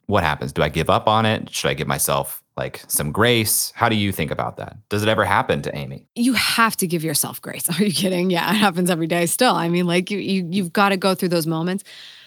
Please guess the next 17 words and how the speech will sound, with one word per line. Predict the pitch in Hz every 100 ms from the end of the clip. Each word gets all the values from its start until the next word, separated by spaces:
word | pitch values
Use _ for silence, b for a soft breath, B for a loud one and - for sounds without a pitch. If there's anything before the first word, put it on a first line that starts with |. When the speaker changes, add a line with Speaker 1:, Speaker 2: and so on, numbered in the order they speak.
| B 190
Speaker 2:
But | 180 180 170 _ -
the | 180 190
other | 190 202
thing | 208 190
is | 170
that | 180 170 170 - _ _ _ _
there's | 196 185
someone | 202 196 190
that's | 170
going | - 175 165
to | - 170 165 165 165 165 -
quit | - 175 170 - _ -
this | 175 165
podcast | 165 151 170 190 214
and | 165
go, | 156 143
"Sweet, | - - 190 - -